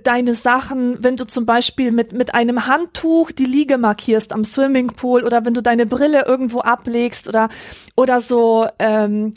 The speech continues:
Leute, die halt ihren Schreibtisch mit Familienfotos vollstellen.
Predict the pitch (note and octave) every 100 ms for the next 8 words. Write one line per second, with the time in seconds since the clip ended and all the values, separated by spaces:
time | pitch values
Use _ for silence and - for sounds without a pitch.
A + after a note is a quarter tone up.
0 | - - - A#3+ B3+ C#4+ C#4+ B3 B3+ B3
1 | B3+ B3+ C4 B3+ B3+ A#3 C#4 - C4+ -
2 | B3+ - C4 C#4 C#4+ C4 - C#4 C#4 C4
3 | - B3+ C4 C4 - B3 A#3+ A#3+ A#3+ B3